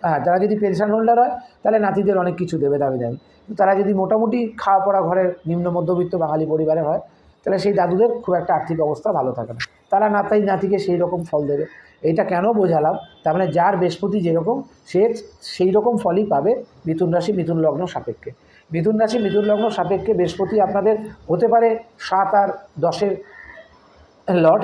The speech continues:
কিন্তু আপনাদের ছকে যেখানে বসে থাকবে, ছকে যে পজিশনে বসে থাকবে, সেই পজিশনের ওপর ভিত্তি করে বৃহস্পতির ফলটা আপনারা পাবেন। বৃহস্পতি কি আপনাদের পঞ্চমে আছে, না ষষ্ঠে আছে, না লগ্নে আছে, না দ্বিতীয় আছে, না চতুর্থে আছে, না পঞ্চমে আছে, না নবমে আছে, না দশমে আছে,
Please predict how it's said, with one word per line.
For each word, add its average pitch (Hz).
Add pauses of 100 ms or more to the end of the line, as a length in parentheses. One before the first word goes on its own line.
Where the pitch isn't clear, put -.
কিন্তু 180
আপনাদের 196
ছকে 196 (120)
যেখানে 175
বসে 160
থাকবে, 151 (520)
ছকে 185 (140)
যে 196
পজিশনে 208
বসে 160
থাকবে, 151
সেই 185 (100)
পজিশনের 190
ওপর 175
ভিত্তি 143
করে 175
বৃহস্পতির 151
ফলটা 127 (340)
আপনারা 160
পাবেন। 127
বৃহস্পতি 139
কি 156
আপনাদের 160
পঞ্চমে 143
আছে, 160 (380)
না 123
ষষ্ঠে 139
আছে, 180
না 135
লগ্নে 135
আছে, 185
না 143
দ্বিতীয় 151
আছে, 185
না 147
চতুর্থে 175
আছে, 180
না 156
পঞ্চমে 160
আছে, 190 (300)
না 175 (120)
নবমে 185
আছে, 220
না 233 (140)
দশমে 208
আছে, 220